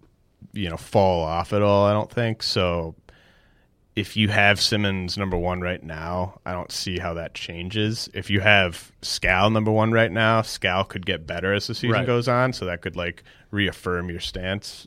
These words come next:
Speaker 1: on
Speaker 2: That, that
Speaker 1: Skal,
Speaker 2: is
Speaker 1: but
Speaker 2: true. I think L-, Labis-, is it, first of all, is it Labissiere or Labissiere?
Speaker 1: Labissiere.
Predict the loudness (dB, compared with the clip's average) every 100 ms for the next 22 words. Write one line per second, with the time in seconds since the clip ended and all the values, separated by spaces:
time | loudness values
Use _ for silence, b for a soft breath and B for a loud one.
0 | -14 -10 -4 2 4 6 6 4 0 2
1 | 2 2 0 -4 -2 -2 -2 -2 2 2
2 | 0 -14 _ -4 0 2 4 4 2 2
3 | 0 2 0 4 4 6 4 4 2 2
4 | 0 -2 -2 0 0 -2 -4 -6 -2 -2
5 | -2 -8 -10